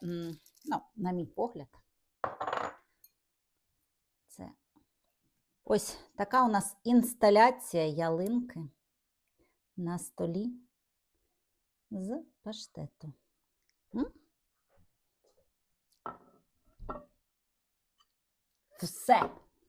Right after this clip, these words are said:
Немає вже в мене, терпець мій урвався, тому беру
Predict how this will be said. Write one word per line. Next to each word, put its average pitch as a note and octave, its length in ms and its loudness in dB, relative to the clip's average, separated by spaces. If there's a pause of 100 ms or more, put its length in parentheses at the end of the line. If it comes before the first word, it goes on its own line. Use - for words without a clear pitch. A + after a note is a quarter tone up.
(760)
Немає A#3 600 8
вже F3+ 180 0
в - 140 8
мене, F#3+ 340 4 (100)
терпець C4 640 4
мій F#3 380 -2
урвався, G3+ 1040 2 (160)
тому E3+ 400 -6
беру F3+ 460 -4